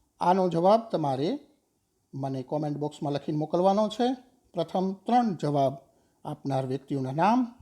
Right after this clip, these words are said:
આપણે અહીં વીડિયો, આગલા વીડિયોમાં જાહેર કરશું. આજનો સવાલ જોઈ લઈએ પહેલાં. આ વ્યક્તિ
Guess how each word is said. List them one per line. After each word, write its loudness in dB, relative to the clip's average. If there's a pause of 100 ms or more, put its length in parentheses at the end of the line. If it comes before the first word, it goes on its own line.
આપણે -6
અહીં -8
વીડિયો, -6
આગલા 0
વીડિયોમાં -6
જાહેર -2
કરશું. 0 (800)
આજનો -6
સવાલ 0
જોઈ 2
લઈએ 0
પહેલાં. -2 (920)
આ 4
વ્યક્તિ -4